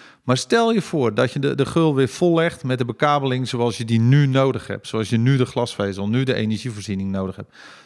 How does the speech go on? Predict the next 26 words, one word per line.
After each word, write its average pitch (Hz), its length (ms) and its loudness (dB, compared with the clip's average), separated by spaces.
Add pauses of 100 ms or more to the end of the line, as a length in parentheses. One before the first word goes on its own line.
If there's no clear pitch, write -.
De - 80 -6
één 170 200 2
ding 143 140 0
is 123 120 0
zeker, 139 300 0
het 139 80 -2
moet 147 160 0
over 117 180 0
tien 147 120 -2
jaar 120 120 0
weer 110 120 0
open. 110 300 -4 (640)
Waarom 139 300 2
moet 143 140 0
die 143 80 0
dan 131 120 4
weer 123 120 0
open? 147 360 0
Omdat 151 280 -2
we - 120 -4 (120)
andere 143 340 2
eisen 131 360 -2
stellen 120 280 0
aan 110 140 0
onze 117 200 -4
internetverbinding, 110 800 -4